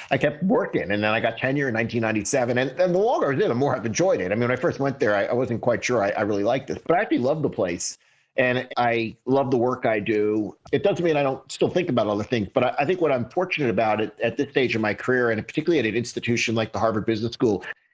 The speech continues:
so some academic institutions really discourage you from getting too involved with practice. They don't want you to consult. They don't want you to do, they consider it kind of almost being dirty. <laughs>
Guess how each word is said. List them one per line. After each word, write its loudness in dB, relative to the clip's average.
so 4
some 2
academic 0
institutions -2
really 2
discourage 0
you 2
from -2
getting 2
too 0
involved 0
with -8
practice. -4
They 0
don't 2
want 0
you 0
to 0
consult. 0
They 0
don't 0
want -2
you 2
to -2
do, 2
they 2
consider 2
it -4
kind 2
of 0
almost -2
being -2
dirty. 2
<laughs> -